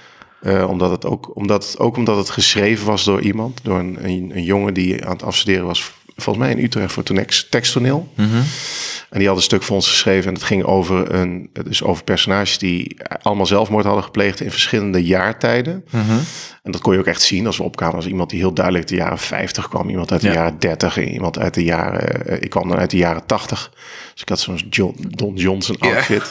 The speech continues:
Speaker 1: Dat is wel heel grappig. En,
Speaker 2: Daar heb je
Speaker 1: ehm,
Speaker 2: vast wel foto's van die je wil delen, toch?
Speaker 1: oh ja, zeker.
Speaker 2: Ja.
Speaker 1: Als je gewoon naar W W W witlofttheater punt N L gaat, dan zie je alle jaren.
Speaker 2: Oh, leuk.
Speaker 1: En als je daarop klikt, dan, eh, gaat er een soort fotoshow lopen.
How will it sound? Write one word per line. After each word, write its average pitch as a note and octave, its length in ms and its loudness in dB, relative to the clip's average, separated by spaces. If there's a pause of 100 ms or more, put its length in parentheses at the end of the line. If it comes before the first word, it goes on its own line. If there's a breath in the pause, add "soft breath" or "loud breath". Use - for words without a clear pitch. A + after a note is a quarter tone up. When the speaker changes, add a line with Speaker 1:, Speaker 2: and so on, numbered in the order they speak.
(160)
Speaker 1:
Dat - 20 -16
is F#2+ 100 -6
wel F#2 120 4
heel F#2 140 4
grappig. G2 320 -2 (720 loud breath)
En, A2 220 2
Speaker 2:
Daar G#2+ 100 0
heb - 120 -12
je A2 80 2
Speaker 1:
ehm, G#2+ 160 6
Speaker 2:
vast C3 160 2
wel B2 80 2
foto's A#2 360 0
van G2 160 -4
die F#2 80 0
je F#2 60 -2
wil F#2 100 0
delen, F#2 280 2
toch? C3 160 -4
Speaker 1:
oh D#3+ 100 4
ja, C#3 180 4
zeker. A2 360 0
Speaker 2:
Ja. A#2+ 160 0
Speaker 1:
Als B2+ 120 4
je B2+ 60 2
gewoon A#2+ 140 2
naar A2+ 120 4
W A2 40 4
W A2+ 420 4 (140)
W - 60 0
witlofttheater A#2 640 0
punt A2 200 -4
N A2 80 0
L G#2+ 80 4
gaat, G2 160 0
dan G2 100 -8
zie F#2+ 80 -2
je F#2+ 80 4
alle G#2+ 240 4
jaren. G2+ 440 2
Speaker 2:
Oh, D#3+ 120 4
leuk. B2 320 2 (100)
Speaker 1:
En G2+ 100 0
als F#2+ 120 2
je - 60 0
daarop F#2 200 2
klikt, - 440 -2
dan, F#2 420 0
eh, F#2 240 0
gaat G2+ 220 -2
er - 40 -4
een F#2+ 80 0
soort - 220 0
fotoshow F#2 920 2
lopen. G2+ 420 0